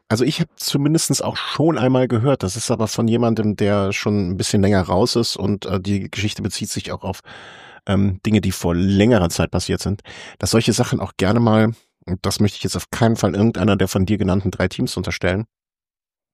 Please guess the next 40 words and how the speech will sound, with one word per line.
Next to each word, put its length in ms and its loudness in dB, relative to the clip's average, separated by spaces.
wenn 200 4
am 120 4
Ende 260 6
der 140 6
Saison 380 4
mal 140 4
so 80 0
einem 220 2
Team 240 -2
ein 40 0
bisschen 260 -2
das 140 0
Geld 280 0
ausgeht, 580 -2
ähm, 640 0
jetzt 280 2
nicht 120 4
so 260 0
Erstligavereine 1120 0
da, 160 -2
ne, 260 0
wie 140 -4
Team, 440 -2
äh, 200 -4
Wismar 420 0
oder 260 -4
Total 320 -4
Energy 300 0
oder 100 -4
so, 140 -4
da 100 -2
sind 200 4
die 40 4
Räder 200 4
auch 80 -6
gerne 200 -4
mal 120 -2
über 120 0
Nacht 200 -4
verschwunden, 560 0